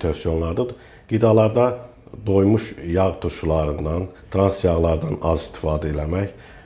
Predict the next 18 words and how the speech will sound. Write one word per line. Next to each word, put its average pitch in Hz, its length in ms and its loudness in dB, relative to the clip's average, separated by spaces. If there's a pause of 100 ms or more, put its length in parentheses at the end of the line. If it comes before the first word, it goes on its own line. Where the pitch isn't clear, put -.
(100)
e, 80 100 -2 (300)
mətbəximizdə 87 760 2 (460)
duz 92 220 0
qəbulunu 82 640 -2 (340)
azaltmaq, 85 680 0
yəni 92 220 2
gündəlik 92 460 0
duz 90 180 -2
qəbulu 87 340 -2
altı 85 280 -4
qramın 80 340 -2
altında 78 500 -4
tutulmalıdır. 90 680 -2 (460)
Yağlardan 110 720 4
əsasən 92 460 -2 (400)
bitki 98 460 -4
yağlarından, 90 720 2
e, 90 100 -2